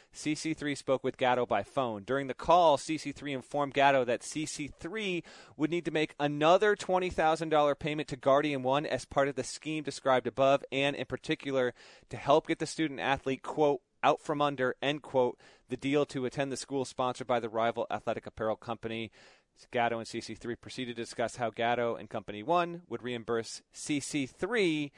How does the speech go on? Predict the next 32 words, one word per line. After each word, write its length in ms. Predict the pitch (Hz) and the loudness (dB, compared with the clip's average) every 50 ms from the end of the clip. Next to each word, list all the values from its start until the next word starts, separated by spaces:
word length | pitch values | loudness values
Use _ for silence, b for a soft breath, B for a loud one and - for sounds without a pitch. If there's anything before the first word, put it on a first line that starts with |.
| B B B B B B | B B B B B B
for 300 | B - - 165 156 151 | B -2 0 2 2 2
the 100 | 127 123 | 2 -2
payment. 680 | - - - - 156 156 147 123 107 90 80 - - - _ b b b b b | -8 -8 -2 0 0 2 0 0 -4 -8 -10 -14 -20 -20 _ b b b b b
Um, 640 | - 123 127 123 120 113 113 107 104 98 98 95 78 _ _ _ _ _ _ - _ _ _ _ _ _ _ _ _ - | 2 4 4 4 4 4 2 0 -2 -4 -8 -14 -20 _ _ _ _ _ _ -20 _ _ _ _ _ _ _ _ _ -8
listening 500 | 139 131 139 180 180 - - 185 160 143 | -6 0 0 0 0 0 -2 -4 -4 -2
to 120 | - 156 | 2 4
all 120 | 147 139 | 4 4
that 120 | 135 135 127 | 4 4 4
back, 200 | - 135 123 - | 4 2 2 2
maybe 180 | 135 131 123 | -2 -4 -4
you 60 | 120 120 | 0 0
gotta 180 | 123 117 107 | 0 0 0
rewind 420 | 107 113 113 113 110 110 113 113 120 | 0 -2 -2 -2 -2 -2 -4 -6 -8
<laughs> 20 | |
the 200 | - - - - | -10 -10 -10 -8
podcast 600 | - - 160 143 135 - - - 139 127 127 - | -2 2 2 2 2 2 0 2 2 2 2 -2
just 140 | 135 123 - | -6 -8 -8
to 40 | - | -6
hear 140 | 120 127 120 | -8 -6 -6
me 80 | 120 | -6
say 160 | 110 - 131 120 | -4 -4 -2 -2
it 80 | 113 | 0
all 100 | 120 113 | -2 -2
again, 200 | 110 113 127 117 | -2 -4 -6 -6
but 120 | - - - | -4 -4 -4
this 160 | 143 135 - | -2 -2 -2
is 140 | 151 131 - | -4 -2 2
basically 560 | 147 143 143 - - - - 151 139 123 _ b b | 2 2 2 0 -6 -6 -4 -4 -4 -6 _ b b
spelling 460 | - - - - 147 143 151 160 147 | -16 -8 0 4 4 4 4 4 2
out 220 | 143 156 202 359 - | 4 4 4 2 0
for 180 | - 120 117 | -4 -4 -4
you 240 | 110 101 104 113 120 | -4 -4 -6 -6 -8